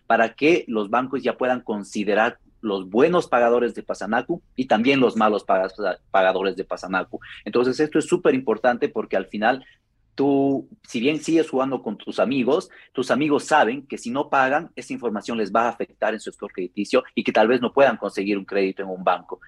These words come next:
Creemos que esto hace que los Pasanacus puedan crecer, puedan crecer en confianza, puedan crecer en número y sigan siendo esta linda comunidad donde todos nosotros ahorramos y conseguimos créditos, eh, confiando en nuestros amigos y ayudando a nuestros amigos.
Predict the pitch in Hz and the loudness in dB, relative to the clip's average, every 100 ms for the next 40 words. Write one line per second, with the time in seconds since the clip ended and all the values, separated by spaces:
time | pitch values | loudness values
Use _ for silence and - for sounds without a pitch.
0 | _ 120 143 139 135 131 151 143 139 - | _ 2 2 4 4 4 2 0 0 -2
1 | 117 107 - - 110 127 123 147 147 - | -2 -2 -4 -4 0 -2 -2 -6 -6 -16
2 | - _ 135 143 143 135 104 101 - 131 | -20 _ 2 2 0 -8 -6 -6 0 0
3 | 208 - _ _ - 131 135 120 101 139 | 0 -4 _ _ -2 0 0 -4 -2 -2
4 | 135 120 104 95 143 156 151 143 131 123 | -2 -4 -8 0 0 2 -2 -2 -2 -4
5 | 117 107 131 117 104 107 139 139 165 175 | -6 -6 -4 -4 -4 -6 -2 0 0 -2
6 | - - 151 160 135 147 135 135 113 110 | -12 -2 0 0 0 -2 -2 -2 -2 -2
7 | 131 127 - 104 101 101 104 113 117 104 | -2 -4 -2 -4 -4 -6 0 2 2 -6
8 | 95 117 120 117 98 107 - 110 - 95 | -8 -6 -6 -6 -8 -8 -6 -8 -2 -2
9 | 95 127 131 127 - - - 113 117 110 | 4 4 4 0 -2 -18 -8 -4 -4 0
10 | 113 123 117 - 127 120 117 123 131 - | 0 2 0 0 2 2 2 -2 -4 -6
11 | - - 110 104 113 107 - 135 127 117 | -20 -6 -2 0 0 -2 2 2 2 -2
12 | 110 110 107 110 127 135 113 98 107 107 | -2 -4 -2 -2 0 0 0 0 2 2
13 | 98 95 90 95 92 98 90 - | 0 -6 -10 -10 -8 -6 -6 -8